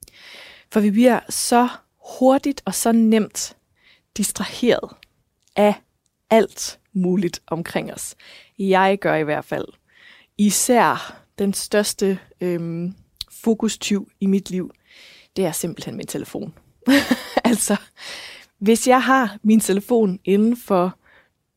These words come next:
øh, synsvidde, eller hvad man skal sige, hvis jeg kan, hvis den ligesom er inden for mit synsfelt, så stjæler den hele tiden min fokus en lille smule. Og den behøver hverken at, øh,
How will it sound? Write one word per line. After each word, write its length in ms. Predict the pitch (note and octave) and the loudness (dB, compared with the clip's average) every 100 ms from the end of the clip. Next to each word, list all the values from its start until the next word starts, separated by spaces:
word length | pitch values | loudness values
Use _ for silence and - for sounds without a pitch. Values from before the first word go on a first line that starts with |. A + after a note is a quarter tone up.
| - | -2
øh, 600 | F#3 F3 E3+ E3 E3 F3+ | 0 0 -2 -2 -4 -6
synsvidde, 1080 | - - B3 G3 E3+ - F#3+ F3+ G3+ F#3 | -8 -2 0 0 -2 -4 -4 -2 -2 0
eller 180 | F#3 F3+ | 2 2
hvad 140 | E3+ | 0
man 140 | E3+ G3+ | 0 -2
skal 160 | - | -4
sige, 300 | - G3+ G3+ | -10 -6 -4
hvis 180 | G#3 G3 | -4 -6
jeg 100 | G3 | -6
kan, 320 | - G3 E3 | -6 -4 -4
hvis 240 | E3+ F#3+ - | -6 -8 -4
den 200 | G3+ G#3 | -2 0
ligesom 320 | A#3+ C4+ A#3+ | -2 -2 -2
er 160 | A3 A#3+ - | 0 -2 0
inden 220 | A#3 B3+ | -2 0
for 120 | A#3 | 0
mit 160 | G3 G3 | -2 -2
synsfelt, 680 | - A3 G3 - F#3 - - _ - - - - _ _ _ _ _ _ _ - | -2 -2 -2 -4 -4 -4 -16 _ -20 -20 -20 -20 _ _ _ _ _ _ _ -6
så 120 | A#3 | -4
stjæler 300 | - C4 A#3+ | 2 2 4
den 120 | A3+ | 0
hele 240 | G3+ A#3+ | 2 0
tiden 240 | C#4 - G#3+ | 0 2 2
min 120 | G3+ | 2
fokus 560 | - A3 A3+ A3+ - - _ - | 2 0 0 -8 -8 -16 _ -6
en 120 | G3+ | -2
lille 200 | G3 G#3+ | -2 -2
smule. 380 | A3+ F#3+ F#3 G3+ - - | -4 -6 -6 -8 -12 -4
Og 80 | |
den 140 | G#3 G3+ | -2 0
behøver 240 | G#3 B3 | 0 0
hverken 380 | A3 G#3 A#3 A#3+ | 2 0 0 -4
at, 220 | - G3 - - | -4 -4 -6 -6
øh, 240 | F#3+ F3+ | -4 -4